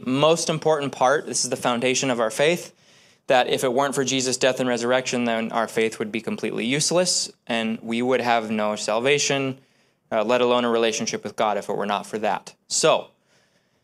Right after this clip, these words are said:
in order to be able to communicate the gospel to somebody, you have to be able to communicate God's love and wrath in a way that is understandable to them, and that's part of what the cross is for.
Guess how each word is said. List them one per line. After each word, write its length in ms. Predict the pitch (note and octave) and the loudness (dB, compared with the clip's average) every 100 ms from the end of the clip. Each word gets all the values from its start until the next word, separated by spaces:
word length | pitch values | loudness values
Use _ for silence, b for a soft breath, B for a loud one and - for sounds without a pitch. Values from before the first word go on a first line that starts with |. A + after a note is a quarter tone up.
| _ _ _ _ | _ _ _ _
in 140 | B2+ | -2
order 260 | C3 C3+ C#3+ | 2 2 2
to 240 | C#3 C#3+ | 0 -2
be 260 | C3 C3+ C3 | -2 0 4
able 200 | D3 C#3+ | 4 4
to 80 | C#3 | 0
communicate 720 | - C#3+ C#3+ F#3+ F#3+ D3+ A2 | -2 0 2 2 4 2 2
the 80 | C3 | 4
gospel 400 | B2 A#2+ - A#2+ | 4 4 0 -2
to 80 | |
somebody, 460 | A#2 B2 A#2 A2+ A#2 | 0 0 0 0 0
you 180 | B2+ A#2+ | -2 -2
have 320 | C#3 C3 D3 | 2 2 2
to 100 | D3 | -2
be 140 | C3+ | 0
able 160 | C3+ C3 | 0 0
to 100 | C3+ | -4
communicate 640 | C3+ C3 B2+ C3 C3 B2 | -4 -4 -2 -2 0 0
God's 300 | B2+ B2 A2 | 2 0 0
love 260 | A#2 A#2 A#2 | 0 0 0
and 240 | A2+ A2+ | -2 -2
wrath 380 | A2 A2+ A2+ G#2+ | 0 0 -2 -6
in 160 | - A#2 | -6 -4
a 80 | A2 | -2
way 260 | A2+ A2+ | 0 0
that 180 | A2 A2 | 0 0
is 140 | A2 | 0
understandable 760 | A2 G#2+ G#2 - A2 A2+ B2+ C#3 | -2 -2 -4 -2 -2 -2 -2 -2
to 120 | D3 | -2
them, 260 | C#3+ D3 D#3 | -2 -2 -2
and 160 | A#2+ | -2
that's 140 | A#2+ A2+ | -2 -4
part 240 | - C3 | -2 -2
of 80 | A#2+ | 0
what 160 | A#2 A#2 | -2 -4
the 80 | |
cross 460 | G#2+ - A2+ A2 - | -8 -2 -2 -2 -4
is 120 | - | -8
for. 520 | - - A2+ G#2+ - | -8 -8 -6 -6 -6